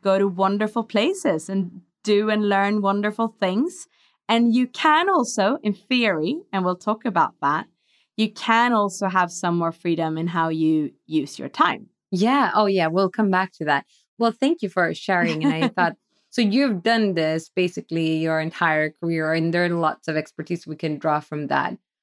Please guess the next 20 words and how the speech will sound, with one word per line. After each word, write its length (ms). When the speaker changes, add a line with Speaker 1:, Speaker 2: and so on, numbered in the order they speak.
Speaker 2:
I 220
think 320
that 260
one 320
of 160
the 260
traps 640
here 380
Speaker 1:
Mm-hmm. 280
Speaker 2:
for 200
people 280
now 180
trying 360
to 100
design 520
this 200
hybrid 500
work, 260
it's 200
like, 240